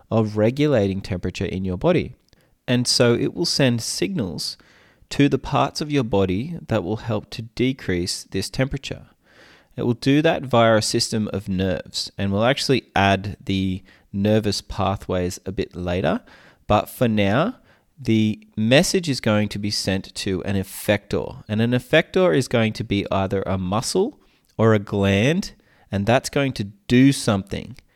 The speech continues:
to oppose the stimulus. In this case, the stimulus was a body temperature rise, and so we want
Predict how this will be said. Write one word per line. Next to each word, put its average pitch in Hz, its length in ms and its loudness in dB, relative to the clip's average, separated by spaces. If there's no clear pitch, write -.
to 101 200 2
oppose 120 840 2
the 120 100 -2
stimulus. - 720 -6
In 98 100 -4
this 117 180 4
case, 110 300 2
the - 120 -10
stimulus 101 540 -2
was 98 120 -4
a 95 80 -2
body 101 300 0
temperature 98 440 -6
rise, 98 560 0
and 98 160 -4
so 101 140 -2
we 104 280 2
want 104 440 -2